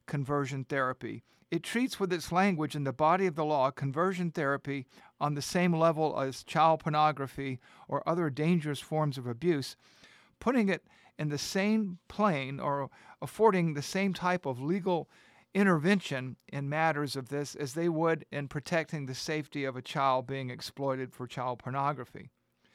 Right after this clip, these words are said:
This bill or law was hurried through without much notice or concern in the Canadian P-, House on December first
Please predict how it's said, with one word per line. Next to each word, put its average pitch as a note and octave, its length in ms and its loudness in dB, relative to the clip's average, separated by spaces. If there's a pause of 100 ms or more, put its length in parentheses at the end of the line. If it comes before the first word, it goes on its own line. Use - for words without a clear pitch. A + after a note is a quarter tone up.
(440)
This F3+ 200 0
bill A3+ 320 6
or F3+ 280 2
law F3+ 340 6
was D3 240 -2
hurried F#3+ 320 2
through F3+ 300 0
without D3+ 280 4
much B3+ 240 -2
notice G3+ 360 2
or F3+ 80 -4
concern E3+ 500 0
in D3 80 -4
the C#3+ 60 -4
Canadian D3+ 540 -2
P-, - 80 -16 (100)
House C#3+ 560 0 (320)
on D3 120 0
December F3+ 380 -2
first D#3 540 0